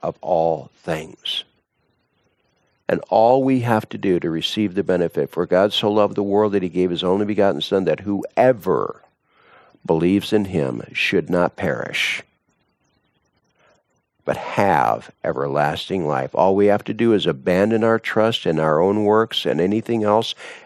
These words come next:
and abandon that and place all of our trust in what Jesus has done for us on the cross.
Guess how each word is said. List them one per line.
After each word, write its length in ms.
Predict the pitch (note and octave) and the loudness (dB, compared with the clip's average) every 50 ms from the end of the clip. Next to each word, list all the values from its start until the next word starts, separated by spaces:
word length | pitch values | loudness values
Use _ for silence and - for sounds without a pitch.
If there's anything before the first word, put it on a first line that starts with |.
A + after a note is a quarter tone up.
| - - | -4 0
and 180 | F2+ D#2+ D2+ | 0 2 2
abandon 680 | D#2+ D#2 C#2+ C#2 E2 F#2 F2+ G2 G#2+ A2 A#2 A#2 A2+ A2 | 2 -2 -2 2 2 4 4 4 4 4 4 2 4 4
that 280 | A2 G#2+ G#2+ A2+ - - - | 4 4 4 4 2 -2 -4
and 240 | - - D2+ C#2 - | -4 -2 -2 -4 -4
place 320 | - - F2+ E2 D#2 - | -2 0 0 0 0 0
all 240 | - - E2+ F#2+ F#2+ G2+ | 0 2 4 4 4 2
of 100 | F2+ G#2 | 2 2
our 100 | G2 F#2+ | 0 0
trust 460 | - - - F#2+ F2+ F2+ - - F#2 | 0 0 0 2 2 0 0 -2 -2
in 100 | F2+ F2 | 0 0
what 160 | E2 D#2 - | 0 0 0
Jesus 460 | - - F2+ F#2 F#2 G2 G2+ F#2+ - | -2 -2 -2 -2 0 -2 -2 -2 -2
has 160 | G#2 F#2+ F2+ | -4 -4 -2
done 180 | - G2+ F#2+ F2+ | 0 0 0 0
for 220 | - - F2 F2+ | -2 0 0 0
us 160 | F2+ - - F2 | 2 0 0 0
on 140 | E2+ E2 | 0 0
the 60 | E2+ - | 0 -2
cross. 460 | - - E2 D2+ C#2 C#2 D2 - | -2 2 2 4 4 2 2 0